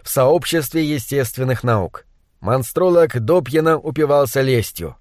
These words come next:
пока та не одурманила его окончательно. Впервые за тридцать с лишним лет жизни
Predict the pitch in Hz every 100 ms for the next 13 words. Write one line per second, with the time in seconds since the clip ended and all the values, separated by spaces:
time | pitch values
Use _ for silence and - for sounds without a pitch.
0 | _ _ 113 110 110 - 151 123 127 131
1 | 127 123 127 160 151 143 139 123 120 120
2 | 120 117 - 101 - 85 69 - _ _
3 | _ - 107 107 151 175 139 110 117 139
4 | 160 - 120 - 143 135 - 120 120 107
5 | 85 160 151 147